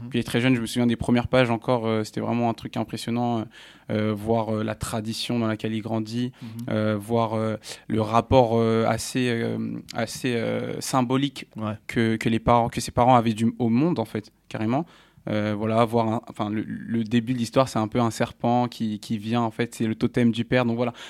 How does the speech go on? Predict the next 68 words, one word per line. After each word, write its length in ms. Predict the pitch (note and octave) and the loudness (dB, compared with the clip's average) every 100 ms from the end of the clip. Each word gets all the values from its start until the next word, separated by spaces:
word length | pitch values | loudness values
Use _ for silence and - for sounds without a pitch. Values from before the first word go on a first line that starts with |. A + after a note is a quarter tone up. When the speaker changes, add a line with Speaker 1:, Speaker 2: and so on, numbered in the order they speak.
| - | -14
Speaker 1:
toutes 140 | - E3 | -6 0
ces, 240 | - C3+ | 4 4
toutes 240 | - F3+ | 2 -4
ces 80 | - | 6
notions-là, 480 | D3 D#3 - D#3+ D#3+ | 10 10 8 4 6
en 80 | D#3+ | 4
fait, 200 | E3 D#3 | 2 0
elles 180 | A#2 A2 | 0 0
étaient 140 | G#2+ | 0
étrangères 440 | A#2+ - B2+ A#2+ C3 | -2 0 0 2 0
pour 120 | A2+ | -2
moi. 240 | A2 C#3 - - - - | 0 0 -2 -20 -20 -6
Et 80 | G#2+ | -2
le 80 | |
fait 140 | A2 C3 | 0 0
d'avoir, 480 | A2+ A2+ A2 A2+ A2 | 2 0 2 0 0
enfin, 180 | - | -4
le, 160 | G#2+ G#2+ - | -4 -4 -10
le 120 | - A2 | -12 -6
fait 240 | - C3+ | -6 -4
d'avoir, 480 | A2 G2+ G#2+ G#2 G#2 | -4 -4 -4 -4 -2
euh, 100 | G#2 | -2
lu 180 | G#2+ D#3 | 0 -2
ce 160 | - | 0
livre-là, 400 | B2+ C3 A2 B2 | 0 2 2 0
tu 140 | D3 - | -2 -4
vois, 100 | B2+ | -4
et 60 | |
d'être 160 | G#2+ - | -4 -4
confronté 380 | D3+ C3 - B2+ | -4 -2 0 0
à 60 | |
ça 140 | A#2+ B2+ | 0 0
dans, 280 | A#2 G#2+ G#2+ | 0 -2 -4
dans, 180 | A2 | -6
dans, 1300 | G#2+ - _ _ _ _ _ _ - A#2 A2 G#2+ G#2+ | -8 -12 _ _ _ _ _ _ -18 -12 -8 -6 -6
dès 240 | G#2+ G2+ B2 | -6 -2 0
le 60 | |
départ, 360 | A#2 - D#3+ - - | 0 2 2 0 -12
Speaker 2:
Mhm. 220 | A#2+ C3 | -8 -4
Speaker 1:
ça 80 | B2 | -4
a 20 | |
été, 420 | G#2+ D3 C#3 B2+ | 2 4 6 4
ça 80 | A#2 | 0
a 40 | |
été 140 | G#2+ C3+ | -4 -2
quand 100 | B2+ | -2
même 100 | B2+ | 0
un 120 | A2+ | 0
choc, 360 | - C#3 C3+ A#2 | -2 -4 -4 -4
euh, 440 | A2 G#2+ G#2+ G#2 - - | -4 -2 -4 -6 -10 -8
assez 240 | A#2 - | -6 -4
impressionnant. 380 | B2 B2 - C3 | -4 -4 0 0
Et 260 | A2+ A2 G#2+ | 0 -2 -4
c'est 240 | - - | -8 -8
l'un 140 | G#2+ | -6
des 80 | G#2+ | -4
livres 140 | A2+ A#2+ | -6 -6
qui 100 | A2 | -4
m'a 80 | |
le 60 | G#2 | -4
plus 160 | - - | -4 -8
marqué, 300 | A2 - A#2 | -8 -6 -6
euh, 160 | G#2+ | -4
de 60 | G2+ | -4
ma 140 | G#2+ | -4
vie, 120 | A2 A#2 | -4 -6
du 100 | - | -8
coup. 140 | - | -20